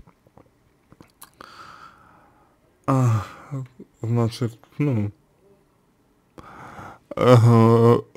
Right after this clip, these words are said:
разг-, разгружать,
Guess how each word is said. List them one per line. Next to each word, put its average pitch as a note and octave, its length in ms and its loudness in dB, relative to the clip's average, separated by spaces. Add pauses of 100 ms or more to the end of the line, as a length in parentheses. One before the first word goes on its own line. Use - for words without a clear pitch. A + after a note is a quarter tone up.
(920)
разг-, - 540 -2 (140)
разгружать, C3 720 4